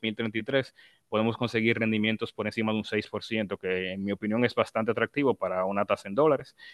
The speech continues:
Eh, seis a seis punto veinte, seis punto treinta aproximadamente para títulos entre dos mil treinta y tres y vencimiento dos mil cuarenta, cuarenta y cinco.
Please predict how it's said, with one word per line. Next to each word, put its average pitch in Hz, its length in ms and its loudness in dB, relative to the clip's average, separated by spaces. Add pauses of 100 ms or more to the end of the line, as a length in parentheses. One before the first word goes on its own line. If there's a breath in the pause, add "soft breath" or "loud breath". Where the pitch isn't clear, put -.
(180 loud breath)
Eh, 92 640 4
seis 123 640 6
a 107 360 8
seis 120 240 0
punto 120 300 0
veinte, 117 380 4
seis 117 140 -2
punto 110 200 -2
treinta 123 280 -2
aproximadamente 110 760 0
para 95 220 -2
títulos 110 400 -4
entre 107 260 0
dos 101 240 0
mil 131 180 0
treinta 143 280 0
y - 20 -4
tres 156 400 2
y 127 40 -4
vencimiento 110 420 -4
dos 110 200 -4
mil 113 360 0
cuarenta, 101 420 -2
cuarenta 92 280 -6
y - 20 -18
cinco. 90 360 -14